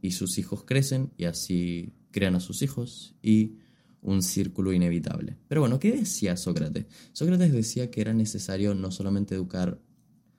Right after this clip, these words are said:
a los que educan, sino que había que tratar de que todo lo que un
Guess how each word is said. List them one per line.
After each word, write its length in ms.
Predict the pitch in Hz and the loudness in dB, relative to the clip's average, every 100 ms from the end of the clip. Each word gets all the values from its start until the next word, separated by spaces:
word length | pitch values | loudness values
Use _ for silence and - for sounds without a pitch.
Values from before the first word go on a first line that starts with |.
| _ | _
a 100 | - | 0
los 160 | 87 - | 0 0
que 100 | 82 | 2
educan, 500 | 101 113 107 123 - _ _ - | 2 4 2 2 -4 _ _ -10
sino 360 | - - 110 | -2 6 6
que 300 | 104 107 - - _ _ _ _ _ - | 6 2 0 -18 _ _ _ _ _ -6
había 380 | 113 123 147 151 | -2 2 2 2
que 340 | 170 151 - _ _ _ _ _ | -2 -2 -8 _ _ _ _ _
tratar 380 | - 113 110 127 | 2 2 2 0
de 120 | 143 | -2
que 100 | 135 | -2
todo 380 | 104 - 139 165 | -4 -2 0 2
lo 160 | 175 147 | 2 0
que 280 | - 107 - _ | -2 -6 -8 _
un 460 | - 139 147 139 | 2 4 4 2